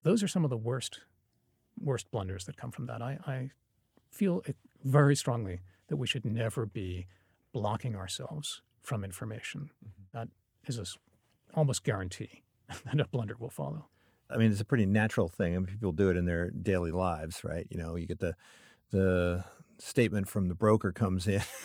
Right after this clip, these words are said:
Speaker 2: <laughs> You know, you don't wanna open that, <laughs>
Speaker 1: Right.
Speaker 2: right? It's not, you, you, like, wait until it's better news, then you'll open it.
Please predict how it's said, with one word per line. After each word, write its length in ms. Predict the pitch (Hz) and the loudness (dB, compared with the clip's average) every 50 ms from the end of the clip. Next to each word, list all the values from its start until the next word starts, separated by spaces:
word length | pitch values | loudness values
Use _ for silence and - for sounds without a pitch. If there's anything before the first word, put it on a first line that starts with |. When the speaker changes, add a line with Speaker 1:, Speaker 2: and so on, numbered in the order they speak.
| - - - | -14 2 6
Speaker 2:
<laughs> 100 | 208 - - - - 185 147 - | 6 6 6 2 -4 -4 -4 2
You 100 | - 160 - 151 | 0 0 2 6
know, 140 | 185 170 127 - - - - - - - | 6 6 4 4 -2 -12 -12 -12 -4 2
you 140 | 196 151 156 | 6 8 8
don't 140 | 170 170 | 10 10
wanna 180 | 156 139 131 123 | 12 10 10 10
open 340 | 120 131 156 143 - 113 107 | 10 10 8 10 10 10 10
that, 200 | 117 107 - - | 10 8 10 10
<laughs> 240 | 151 160 113 - - | 10 10 10 12 10
Speaker 1:
Right. 120 | 185 117 | 10 10
Speaker 2:
right? 260 | 202 180 - - - - | 10 4 4 4 2 2
It's 300 | - - - 190 - - | 2 2 2 2 0 2
not, 240 | - 69 65 64 - - - - - - - - - 180 147 - | 4 4 4 2 0 -4 -14 -14 -14 -14 -14 -6 -2 -2 0 2
you, 320 | - 80 76 147 139 69 | 4 6 6 6 6 6
you, 320 | 69 113 113 117 120 120 127 | 6 4 4 2 2 2 4
like, 100 | 131 123 | 4 6
wait 200 | 113 123 135 143 | 6 6 6 4
until 240 | 127 113 - 127 117 | 4 4 6 6 6
it's 220 | 110 101 - - | 6 6 0 -12
better 300 | - _ 135 120 120 113 | 4 _ 10 10 12 10
news, 460 | 104 104 113 117 110 101 92 90 92 | 10 10 10 10 10 10 8 6 4
then 160 | - 98 104 | 2 2 4
you'll 220 | 101 95 87 87 - | 4 4 2 2 2
open 300 | 98 98 107 - - 95 | 0 0 0 2 2 2
it. 140 | 85 82 - | 2 0 -4